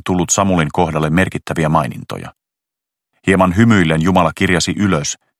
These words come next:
että Samuli halkaisi syntymäpäivälahjaksi saamansa kumipallon puukolla kahtia, ottaakseen selville, mikä pallon saa pomppimaan. Kun sisällä ei ollutkaan minkäänlaista jousta,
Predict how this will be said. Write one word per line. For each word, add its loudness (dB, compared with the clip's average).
että -2
Samuli 0
halkaisi -2
syntymäpäivälahjaksi -2
saamansa 0
kumipallon 0
puukolla -2
kahtia, -4
ottaakseen -2
selville, -2
mikä 2
pallon 0
saa 0
pomppimaan. -4
Kun 2
sisällä 2
ei 2
ollutkaan 2
minkäänlaista 0
jousta, -2